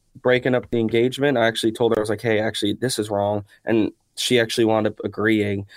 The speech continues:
and was like, "Yeah, you know, we can't do this." So we had already sent wedding invitations. We took everything back. Um, our, we felt like our sign of surrender to the Lord would just be, like, giving my parents the ring, because we felt genuinely like, we were like, "Well, this is meant to be. Like, what's going on here?"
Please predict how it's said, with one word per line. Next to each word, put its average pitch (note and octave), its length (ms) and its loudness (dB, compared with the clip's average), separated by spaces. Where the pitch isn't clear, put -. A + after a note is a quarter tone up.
and F#2+ 120 -2
was G2 140 0
like, G2+ 160 -2
"Yeah, G2+ 280 2
you G2+ 140 -2
know, G2+ 60 0
we G2+ 80 -2
can't G2+ 240 -2
do G2+ 140 -2
this." G2+ 220 -2
So - 220 -2
we A#2 220 4
had A#2+ 140 0
already D3+ 260 4
sent E3 200 4
wedding D#3 200 4
invitations. C#3 580 2
We A#2+ 80 2
took A#2+ 220 -2
everything B2 420 2
back. G#2+ 340 2
Um, G2 400 0
our, A2+ 400 2
we B2 120 0
felt A#2+ 220 2
like A#2+ 180 2
our A2 120 0
sign A#2 240 0
of A2 80 -2
surrender A2+ 380 0
to A2+ 160 -4
the A2 60 2
Lord A2 220 2
would G#2+ 100 -2
just A2 220 -8
be, G#2+ 100 0
like, A2 240 -2
giving A2+ 260 2
my A2+ 140 0
parents A2 380 -2
the A2 100 0
ring, G#2 260 0
because G#2+ 300 -4
we B2 180 2
felt B2 400 2
genuinely A#2 540 2
like, A2 260 0
we C#3+ 100 2
were C#3+ 60 2
like, C#3 160 -2
"Well, C3+ 140 -4
this G3 160 0
is G#3 60 -2
meant G#3+ 180 0
to F#3+ 80 -4
be. G3+ 240 4
Like, B2 200 0
what's E3 140 -2
going E3 220 2
on E3+ 180 2
here?" C3 260 2